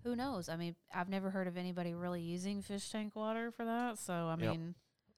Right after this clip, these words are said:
Speaker 2: Well, we've been doing it for a while, and it's the same concept as what you'd put it in the bathtub, except you don't have to
Speaker 1: <clears throat>
Speaker 2: adjust the P H
Speaker 1: Right.
Speaker 2: because it naturally does it.
Speaker 1: Right.
Speaker 2: Is
Speaker 1: And
Speaker 2: basically
Speaker 1: there's,
Speaker 2: the
Speaker 1: like,
Speaker 2: biggest
Speaker 1: chunks
Speaker 2: difference.
Speaker 1: in there. I feel like I'm doing a good job as a plant mom when I'm,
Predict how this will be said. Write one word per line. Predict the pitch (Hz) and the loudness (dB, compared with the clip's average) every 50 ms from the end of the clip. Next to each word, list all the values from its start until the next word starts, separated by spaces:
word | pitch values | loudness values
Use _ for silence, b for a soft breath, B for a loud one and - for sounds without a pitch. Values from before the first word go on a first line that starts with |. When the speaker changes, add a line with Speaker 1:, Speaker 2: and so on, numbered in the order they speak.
| _ - | _ 4
Speaker 2:
Well, | 107 104 107 | 6 6 6
we've | - - 127 147 | 6 4 4 4
been | 165 180 151 | 2 2 4
doing | 135 143 139 131 | 4 4 6 4
it | - - | 4 6
for | 107 101 101 | 8 8 8
a | 92 | 8
while, | 92 101 110 107 90 82 82 - | 8 8 6 6 6 6 4 4
and | - 98 101 | 4 4 4
it's | 101 - | 2 2
the | - 101 | 0 0
same | 101 - 135 131 120 107 | 2 4 6 6 4 4
concept | - 113 113 113 110 - - 101 95 - - 101 | 4 4 4 4 4 4 4 4 4 4 2 -2
as | 92 - | 0 0
what | 101 90 - - | 0 0 0 -2
you'd | 95 87 | 0 2
put | - 104 98 | 2 4 4
it | 92 | 4
in | 95 95 | 2 2
the | 90 87 | 2 4
bathtub, | 92 98 98 98 - - - 92 90 90 90 | 6 6 6 6 4 4 4 4 4 4 2
except | 92 - - - 95 92 - - | 0 0 2 4 4 4 4 2
you | 98 | 2
don't | 90 101 101 - | 2 2 2 2
have | 107 107 95 - | 0 0 2 4
to | - 90 82 | 6 8 8
Speaker 1:
<clears throat> | 87 | 8
Speaker 2:
adjust | - - 139 156 - - | 8 6 4 4 4 2
the | - | 2
P | - 95 95 92 | 4 4 4 6
H | 90 90 98 - - | 4 4 2 2 0
Speaker 1:
Right. | - 185 165 | 0 -2 2
Speaker 2:
because | - 101 90 - - | 2 2 2 2 0
it | - 101 | -2 -2
naturally | 101 98 101 - - - 87 85 85 | 0 0 0 0 0 0 -2 0 2
does | - 98 95 - - | 4 4 4 2 0
it. | - - - _ _ _ _ _ _ _ _ _ _ - | -4 -6 -10 _ _ _ _ _ _ _ _ _ _ -14
Speaker 1:
Right. | 226 226 202 185 196 | -8 -6 -4 -2 -2
Speaker 2:
Is | 196 | 2
Speaker 1:
And | 190 - | 6 6
Speaker 2:
basically | 95 95 - - | 6 8 6 6
Speaker 1:
there's, | - 185 - | 4 4 4
Speaker 2:
the | 208 | 4
Speaker 1:
like, | - 92 | 4 4
Speaker 2:
biggest | 87 90 - | 4 2 2
Speaker 1:
chunks | - - - - - | 0 0 0 0 -2
Speaker 2:
difference. | 196 180 170 | -4 -4 -4
Speaker 1:
in | 170 | -6
there. | 165 165 165 - 160 | -6 -6 -6 -6 -6
I | 190 | -8
feel | - - 202 202 | -6 -6 -4 -4
like | 208 208 202 - | -2 -4 -4 -4
I'm | 185 180 175 | -6 -6 -6
doing | 175 185 185 175 170 | -8 -8 -8 -8 -8
a | 165 | -6
good | 170 165 165 160 | -6 -6 -6 -4
job | 170 170 165 170 170 170 170 | -4 -2 -2 -2 -2 -4 -6
as | 165 160 165 | -8 -6 -6
a | 160 160 156 156 - | -4 -4 -4 -6 -8
plant | - - 170 165 - | -8 -8 -6 -6 -6
mom | 165 165 165 165 165 165 165 160 | -6 -4 -4 -4 -4 -4 -4 -4
when | 165 160 160 | -4 -4 -4
I'm, | 160 160 165 | -4 -6 -6